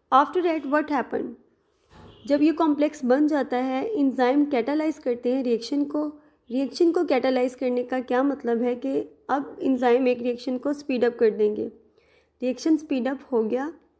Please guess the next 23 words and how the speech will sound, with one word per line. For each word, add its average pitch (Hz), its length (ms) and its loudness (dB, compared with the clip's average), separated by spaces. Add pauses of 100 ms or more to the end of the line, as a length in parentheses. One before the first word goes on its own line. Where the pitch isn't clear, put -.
(920)
उसकी 262 200 0
एक्टिवेशन 302 460 0
एनर्जी 285 320 0
एंजाइम 262 320 2
ने 269 140 0
लो 226 340 2
कर 294 120 0
दी। 302 240 0 (200)
After 247 340 0
that 262 480 -2
what 294 260 -2
happened? 247 400 0 (880)
एंजाइम 262 500 2
उस 302 300 -4
सबस्ट्रेट 320 520 -4
को 285 180 0
ट्रांसफ़र 269 540 0
कर 302 180 0
देते 233 340 0
हैं, 254 260 2 (240)
जो 262 240 -4
सबस्ट्रेट 285 540 -4 (120)
बनी 269 240 4